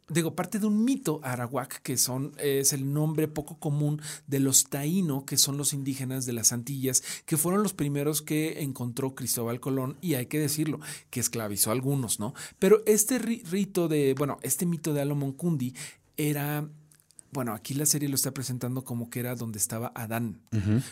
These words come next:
Speaker 1: Curiosamente, justamente los taíno, los arawak, tenían el mito de que ahí se había originado el mundo, que era algo
Speaker 2: Curioso.
Speaker 1: que tenían mucho las culturas prehispánicas,
Speaker 2: Ujú.
Speaker 1: que su propia gen-, em, geografía le daban carácter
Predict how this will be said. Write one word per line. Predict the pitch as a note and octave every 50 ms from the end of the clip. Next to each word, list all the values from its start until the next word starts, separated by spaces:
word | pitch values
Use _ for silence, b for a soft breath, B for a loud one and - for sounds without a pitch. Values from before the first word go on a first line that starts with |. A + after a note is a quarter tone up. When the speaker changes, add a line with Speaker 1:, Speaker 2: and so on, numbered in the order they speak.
| B _
Speaker 1:
Curiosamente, | - B2 B2 B2 C3+ C#3+ C#3+ E3 E3 D#3+ D#3 D#3 E3+ - - -
justamente | - - D3 D3 E3 D#3 D3+ D3+ D3+ C#3
los | B2+ A#2 -
taíno, | B2+ C3+ D3 D3+ D3+ C#3+
los | C#3+ C3+ B2 - A2+
arawak, | G#2+ A2+ A2+ A2+ C3 - - - - B B B B B B
tenían | - D3+ D3+ D#3 E3 E3 E3+ E3+ F#3+
el | G3 F3+
mito | E3+ D#3+ B2+ D#3 D3+
de | D3+ D3
que | D3+ -
ahí | A#2 A#2+
se | A#2 - C3+
había | A#2+ B2 B2 A#2+
originado | B2+ C3+ C3 - D3 C3+ A#2 A2+ A2+ A2+ A#2+ - -
el | - C#3 A#2+ A#2
mundo, | B2 C3+ C3+ B2 A#2 G2+
que | - C3+ C3+
era | C#3 D#3
algo | F3 F3+ G#3
Speaker 2:
Curioso. | A3 F3 B2+ C3+ D3 D3
Speaker 1:
que | -
tenían | D#3+ D#3+ F3+ G3+ G#3
mucho | G#3 G#3+ G3 - - F#3+ F#3 B B B B B
las | - C#3+ C#3 C3+ C3 -
culturas | - D#3 D3+ E3 D#3 E3 D#3+ -
prehispánicas, | - C3 B2 - - - C3 B2+ C#3 C3+ C3+ - F3+ E3+ E3
Speaker 2:
Ujú. | A3+
Speaker 1:
que | C4+ - B D#3+ B B
su | - - - D#3 D3
propia | - F3 E3 - G#3+ G#3 G3+
gen-, | G3 - E3+ D3+ D3+ D3+ D3+
em, | D3 C3+ C3 B2+ B2 B2 A#2+ A#2+ B2 A#2+ B2 B2 B2 B2 A#2+ A#2+ - - _ _ _ _ _ _ -
geografía | - D3 C3+ A#2 B2 B2 A#2+ - - D3+ D3 D3 - B B B B B B _
le | C#3 C#3 C3+ C3 C3 C3
daban | B2 C#3+ D3+ D#3 D#3+ E3 -
carácter | - D3+ B2+ B2+ C3+ B2+ - - D#3 D#3+ D#3 D#3